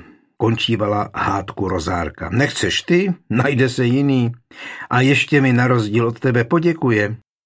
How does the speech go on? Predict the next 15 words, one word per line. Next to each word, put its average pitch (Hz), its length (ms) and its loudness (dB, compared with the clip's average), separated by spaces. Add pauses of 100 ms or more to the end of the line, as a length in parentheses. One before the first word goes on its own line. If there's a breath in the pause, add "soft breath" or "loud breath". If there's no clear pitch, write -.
(1120 soft breath)
Navzdory 107 460 2
svým 82 300 -6
hrozbám 92 840 -4 (240)
se - 140 -8
však 82 260 -8 (280)
Vítka 85 380 -10
držela. 78 560 -8 (760 loud breath)
A 110 40 0
jakmile 160 400 2
bouřka 139 420 0
přešla, 127 420 -2
byla 101 240 -2
milá 92 380 -2
a 82 180 -6
zábavná. - 760 -12